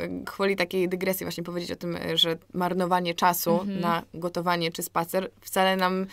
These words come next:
Speaker 2: Czy to
Speaker 1: nie
Speaker 2: z-,
Speaker 1: marnuje tej
Speaker 2: zależy,
Speaker 1: energii.
Speaker 2: co jest twoim priorytetem,
Speaker 1: Mhm.
Speaker 2: co nie? Bo jeżeli twoim priorytetem jest, y, multitasking, tak, czy zrobienie jak największej ilości rzeczy w jak najkrótszym czasie,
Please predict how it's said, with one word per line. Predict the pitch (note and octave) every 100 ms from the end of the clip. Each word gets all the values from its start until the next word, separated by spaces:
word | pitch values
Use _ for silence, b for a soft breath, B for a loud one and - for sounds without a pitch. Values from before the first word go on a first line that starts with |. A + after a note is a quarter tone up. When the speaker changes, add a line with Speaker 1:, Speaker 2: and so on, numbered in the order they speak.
| B B B
Speaker 2:
Czy | B
to | G3
Speaker 1:
nie | G#3+
Speaker 2:
z-, |
Speaker 1:
marnuje | A3 A3+ A3 E3+
tej | D#3+ D#3+ D#3 - - C#4
Speaker 2:
zależy, | D#4 D#4 D#4
Speaker 1:
energii. | D4
Speaker 2:
co | D#4
jest | D#4
twoim | - C4+ B3
priorytetem, | B3 A#3 A#3 B3 A#3 G#3 E3 D#3
Speaker 1:
Mhm. | F#3+ F3
Speaker 2:
co |
nie? | E3 E3 G3+ G3
Bo | F#3
jeżeli | F#3+ G3 F#3+
twoim | G3+ F#3+
priorytetem | F#3 F#3+ F#3 F#3+ F#3 F#3+ F#3
jest, | F3+ - F3+
y, | F3
multitasking, | F#3 F#3+ F#3+ E3 D#3+ - F3 F#3+
tak, | E3+ F3
czy | -
zrobienie | F3+ F3 F3+
jak | F3 F3+
największej | F3 F3 F#3+
ilości | F3+ F3 F#3
rzeczy | F3 E3+ F3+
w | F3
jak | E3+
najkrótszym | F3 E3+ E3+ - F3+
czasie, | E3+ E3 -